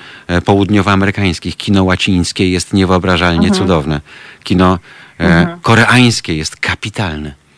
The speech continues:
Speaker 2: Mhm.
Speaker 1: Ja
Speaker 2: No jest
Speaker 1: poszedłem do
Speaker 2: dużo
Speaker 1: kina na
Speaker 2: w-,
Speaker 1: Parasite, wiesz, e, bo oprócz tego,
Speaker 2: Mhm.
Speaker 1: skoro się ukazało, e, poszedłem do kina, oprócz tego, że było mnóstwo Koreańczyków, to była też cała masa młodzieży, która w ogóle kontekstu nie zrozumiała, wiesz, bo szedłem z tym tłumem, z tą
Speaker 2: Mhm.
Speaker 1: falą z kina,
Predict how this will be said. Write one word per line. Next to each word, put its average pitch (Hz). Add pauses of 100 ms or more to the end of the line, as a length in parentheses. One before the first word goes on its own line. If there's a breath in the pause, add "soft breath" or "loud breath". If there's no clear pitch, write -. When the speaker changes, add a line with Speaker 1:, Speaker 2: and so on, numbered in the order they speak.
(920 soft breath)
Speaker 2:
Mhm. 175 (220)
Speaker 1:
Ja 101 (280)
Speaker 2:
No 208
jest 240
Speaker 1:
poszedłem 147
do 135
Speaker 2:
dużo 185
Speaker 1:
kina 160
na 135
Speaker 2:
w-, -
Speaker 1:
Parasite, 92
wiesz, 120
e, 107 (280)
bo 95
oprócz -
tego, 110
Speaker 2:
Mhm. 139
Speaker 1:
skoro 107
się 104
ukazało, 98 (160)
e, 87
poszedłem 95
do 90
kina, 98 (300 loud breath)
oprócz 110
tego, 117
że 104
było 101
mnóstwo 110
Koreańczyków, 98 (420 loud breath)
to 107
była 113
też - (380 loud breath)
cała 131
masa 117
młodzieży, 110
która 113
w 101
ogóle 120
kontekstu 135
nie 80
zrozumiała, 82
wiesz, 117
bo 117
szedłem 113
z 90
tym 98
tłumem, 85
z -
tą 95
Speaker 2:
Mhm. 90
Speaker 1:
falą 82
z -
kina, 80